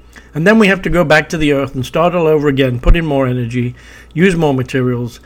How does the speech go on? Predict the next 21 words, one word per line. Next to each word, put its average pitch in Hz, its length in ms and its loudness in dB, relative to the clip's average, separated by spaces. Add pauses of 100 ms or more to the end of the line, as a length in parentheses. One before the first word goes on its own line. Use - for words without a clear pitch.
(280)
and 135 100 -4
we 160 120 -2
can't 190 480 -2
keep 156 300 -8
doing 175 340 0
this 117 320 -8 (100)
with 131 200 -2
the 135 80 -2
size 143 380 0
of 131 120 -6
population 131 760 -4
growing 135 400 -2
as 120 120 -4
it 117 120 -6
has 143 500 -6 (500)
to 139 160 0
its - 320 -6 (160)
current 147 420 0 (360)
over 143 260 2
seven 165 520 -2 (200)
billion 123 520 -4